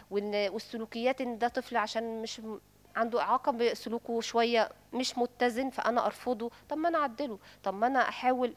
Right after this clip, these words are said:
أعمل خير وثواب فيه و-، وأحاول أحتضنه. على فكرة، الأم اللي ما بتعملش كده بتخسر بعد كده، ابنها كده كده هيبقى يكبر وهيمشي بعيد عنها وهيتعلم السلوكيات دي غصب عنها لو أنا ما قلتهوش وهو صغير. لازم يبقى مؤهل وهو صغير على تقبل الآخر،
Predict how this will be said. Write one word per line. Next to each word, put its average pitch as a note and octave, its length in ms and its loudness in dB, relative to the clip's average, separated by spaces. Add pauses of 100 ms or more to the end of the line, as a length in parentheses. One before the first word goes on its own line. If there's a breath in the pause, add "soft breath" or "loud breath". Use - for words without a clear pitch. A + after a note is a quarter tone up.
أعمل B3 260 0
خير B3+ 380 -2
وثواب G#3+ 380 0
فيه A3+ 320 -6
و-، F#3+ 180 -2 (340 loud breath)
وأحاول A3+ 420 0
أحتضنه. G3 520 -2 (360 loud breath)
على C4+ 140 4
فكرة، F4 320 2
الأم D#4 280 2
اللي D#4 140 4
ما A3+ 80 2
بتعملش A3 460 0
كده C#4 400 -2
بتخسر - 400 -2
بعد G3 220 0
كده، G3 240 -4
ابنها B3 220 0
كده D4+ 200 -2
كده C#4 240 -4
هيبقى G#3 480 -4
يكبر A#3 340 0 (260 loud breath)
وهيمشي A#3 480 -2
بعيد A#3 200 0
عنها A3 440 2 (180 loud breath)
وهيتعلم C#4 400 6
السلوكيات A3+ 480 -2
دي G#3+ 100 -8
غصب G3+ 240 -2
عنها A3 400 0 (220 loud breath)
لو G3+ 160 2
أنا C#4+ 100 2
ما B3 100 -2
قلتهوش G#3 440 -6
وهو F3 100 -6
صغير. - 280 -12 (280 loud breath)
لازم B3 240 2
يبقى F3 180 0
مؤهل A3 420 4
وهو G#3 200 2
صغير A3 280 2
على F#3 80 2
تقبل G3+ 440 0
الآخر، G#3 380 2